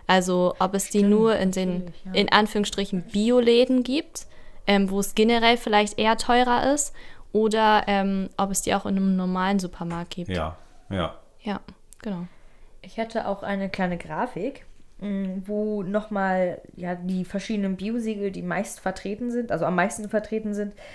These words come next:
Speaker 2: so kurz erklärt sind oder, oder in Kategorien eingeteilt sind. Vielleicht, ähm, ich kann die geben, vielleicht können wir die ja auch nochmal für die Zuhörer hochladen auf der Website.
Speaker 3: Ja.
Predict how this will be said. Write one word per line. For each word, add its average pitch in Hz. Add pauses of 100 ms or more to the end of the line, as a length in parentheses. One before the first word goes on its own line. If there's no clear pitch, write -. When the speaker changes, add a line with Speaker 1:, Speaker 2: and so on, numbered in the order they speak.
(140)
Speaker 2:
so 180
kurz 208
erklärt 175
sind 170
oder, 160
oder 160
in 165
Kategorien 208
eingeteilt 170
sind. 170
Vielleicht, 180 (380)
ähm, 180 (200)
ich 185
kann 185 (160)
die 202
geben, 226
vielleicht 202
können 208
wir 208
die 208
ja 196
auch 185
nochmal 190
für 196
die 185
Zuhörer 208 (800)
hochladen 277 (800)
auf 190
der 190
Website. 339 (380)
Speaker 3:
Ja. 107